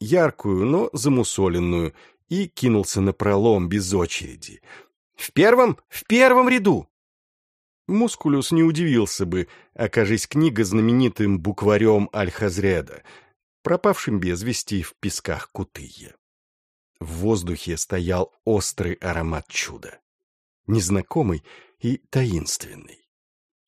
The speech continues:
Есть на земле чудеса, неподвластные самому могучему волшебнику.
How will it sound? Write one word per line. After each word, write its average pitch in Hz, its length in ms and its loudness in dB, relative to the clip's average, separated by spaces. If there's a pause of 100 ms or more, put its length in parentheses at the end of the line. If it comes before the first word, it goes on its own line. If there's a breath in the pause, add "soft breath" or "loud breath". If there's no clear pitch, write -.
(440)
Есть 160 400 0
на 127 160 2
земле 131 400 0
чудеса, 160 560 -2
неподвластные 147 880 2
самому 165 500 2
могучему 113 720 0
волшебнику. - 880 -8